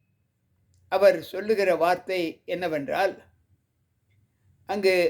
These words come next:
ஆண்டவர் சொல்லுகிறார், ஒன்று கொரிந்தியர் ஒன்றாவது அதிகாரம் இருபத்தி எட்டிலிருந்து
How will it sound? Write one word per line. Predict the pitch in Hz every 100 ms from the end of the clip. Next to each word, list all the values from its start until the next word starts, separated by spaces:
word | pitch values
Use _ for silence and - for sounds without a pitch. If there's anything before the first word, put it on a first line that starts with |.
| -
ஆண்டவர் | 190 208 202 185
சொல்லுகிறார், | - 175 170 165 160 170 156
ஒன்று | 165 190
கொரிந்தியர் | 185 165 160 156 175 160 - _ _ _ _ _ _ _ _ _ 165
ஒன்றாவது | 180 214 208 185 175
அதிகாரம் | 160 156 156 165 160 151 _ _ _ _ _ _ _ _ _ _ _
இருபத்தி | 185 202 220 214 185 180
எட்டிலிருந்து | 175 220 190 180 190 170